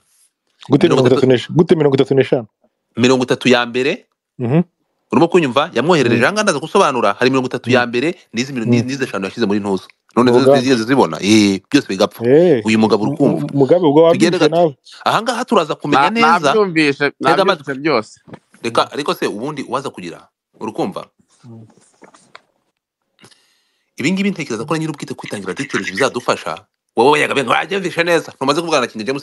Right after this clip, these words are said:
Speaker 2: sindabiyobewe. Ute byawe. Ubwo uragira ngo aranga ngo, ngo waje kwibarishwa. Ntumaze kuvugana na King James,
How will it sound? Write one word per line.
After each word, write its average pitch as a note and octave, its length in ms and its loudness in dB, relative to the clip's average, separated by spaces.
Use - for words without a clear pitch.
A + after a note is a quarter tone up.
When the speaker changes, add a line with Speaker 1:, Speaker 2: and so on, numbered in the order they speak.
Speaker 2:
sindabiyobewe. F#2+ 460 -6
Ute - 160 0
byawe. F#2+ 300 2
Ubwo A#2+ 160 0
uragira B2 240 0
ngo A#2 80 0
aranga C#3+ 260 0
ngo, C3+ 120 -8
ngo A2+ 100 -2
waje G#2+ 160 -4
kwibarishwa. G#2 560 -2
Ntumaze D3 260 0
kuvugana G3+ 220 2
na D3+ 40 -4
King C#3+ 180 -8
James, G3+ 180 0